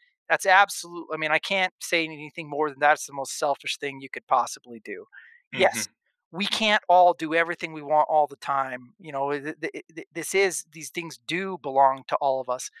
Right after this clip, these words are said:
Speaker 1: But if we want them to exist and belong, you know, we, we have to recognize when you go to a trailhead, Matt,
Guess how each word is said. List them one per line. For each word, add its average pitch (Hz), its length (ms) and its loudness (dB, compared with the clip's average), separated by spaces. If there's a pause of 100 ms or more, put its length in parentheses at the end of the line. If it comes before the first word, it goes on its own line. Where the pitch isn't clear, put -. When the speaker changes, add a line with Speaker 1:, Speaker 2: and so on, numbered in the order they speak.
(480)
Speaker 1:
But 196 120 6
if 196 140 2
we 190 80 -4
want 190 340 6
them 196 180 -8
to 160 140 -4
exist 147 480 -2
and 160 280 -2
belong, 151 460 4 (120)
you 165 120 -16
know, 147 120 -4
we, 180 180 -10
we 190 180 -4
have 190 300 4
to 143 200 -2 (100)
recognize 131 720 0 (760)
when 214 140 -4
you 277 60 -6
go 302 120 2
to 208 100 6
a 143 60 4
trailhead, 135 500 4 (1300)
Matt, 147 300 4